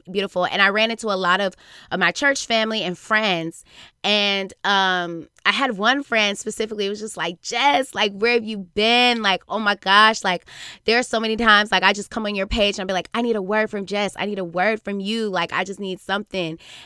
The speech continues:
And I was like, "Wow." I was like, first of all, I was taken back 'cause I'm like, "Wow, y'all really be, like, um, listen to me. Like, that's cool, you know?" Um, and, and,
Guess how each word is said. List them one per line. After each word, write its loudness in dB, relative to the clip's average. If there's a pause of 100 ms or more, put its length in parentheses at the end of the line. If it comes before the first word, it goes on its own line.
And -6
I -4
was -8
like, -4
"Wow." 0
I 4
was -2
like, -6
first -2
of -12
all, 6
I 2
was -8
taken -4
back -2
'cause -10
I'm -4
like, -8
"Wow, 0
y'all -4
really -4
be, -4
like, -4 (560)
um, -2
listen -10
to 2
me. -4
Like, -4
that's -6
cool, 0
you -6
know?" -2 (680)
Um, 2
and, 0 (280)
and, -2